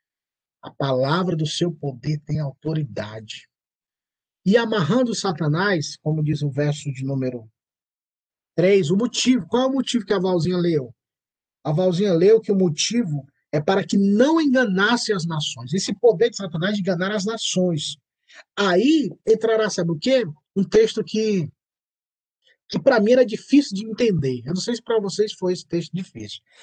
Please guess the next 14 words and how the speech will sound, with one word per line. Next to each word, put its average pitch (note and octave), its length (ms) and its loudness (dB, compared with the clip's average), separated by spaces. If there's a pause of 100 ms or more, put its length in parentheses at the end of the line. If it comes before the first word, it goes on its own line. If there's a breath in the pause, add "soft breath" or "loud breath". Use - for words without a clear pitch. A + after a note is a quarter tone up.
(160 loud breath)
Mas A#3 160 4
vamos C#4 260 2
exercitar. - 760 2 (720 soft breath)
Vamos A3+ 260 4
lá, G3 140 0
abra C4+ 120 0
sua C#4 160 2
Bíblia A#3+ 220 2
comigo G#3 260 2
lá G3 140 2
em G3 40 0
João F#3+ 300 0
capítulo F#3 420 -4
quatorze. - 720 4